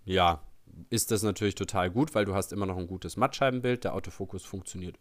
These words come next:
super schön, super schnell, sehr, sehr zuverlässig. Ähm, und die Kamera ist bis eben auf so kleine Macken, wie dass sie beim ersten Film mir, äh, nach Bild achtundzwanzig oder irgendwas zurückgespult hat, automatisch, obwohl der Film noch nicht fertig war.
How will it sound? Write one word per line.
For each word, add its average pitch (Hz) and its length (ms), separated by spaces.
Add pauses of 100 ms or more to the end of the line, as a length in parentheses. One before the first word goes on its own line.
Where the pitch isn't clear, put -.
super 123 340
schön, 135 400
super 110 240
schnell, 101 380
sehr, 107 160
sehr 113 120
zuverlässig. 92 800
Ähm, 92 280 (480)
und 110 160
die 98 40
Kamera 107 420
ist 101 220
bis 120 160
eben 107 240
auf 98 180
so - 120
kleine 98 340
Macken, 101 380
wie 101 80
dass 98 180
sie - 60
beim 98 220
ersten 104 400
Film 110 420
mir, 110 340 (480)
äh, 95 340
nach 98 260
Bild 110 260
achtundzwanzig 107 720
oder 104 160
irgendwas 104 380
zurückgespult 98 720
hat, - 340
automatisch, 95 640
obwohl 92 220
der 98 80
Film 120 240
noch 95 100
nicht 90 180
fertig 92 360
war. 98 200